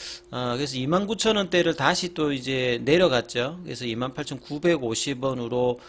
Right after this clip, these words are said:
어, 마감을 했고, 시간에서는 이제 오십 원 정도 올라서 이제 이만 구천 원대 위로 일단 올려놨습니다. 수급상에서는, 어, 일별로 보시게 되면 프로그램 쪽은 이제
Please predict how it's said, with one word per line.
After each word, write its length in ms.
어, 340
마감을 480
했고, 540
시간에서는 920
이제 100
오십 240
원 140
정도 180
올라서 380
이제 580
이만 360
구천 360
원대 340
위로 240
일단 300
올려놨습니다. 640
수급상에서는, 1200
어, 320
일별로 500
보시게 440
되면 340
프로그램 540
쪽은 340
이제 640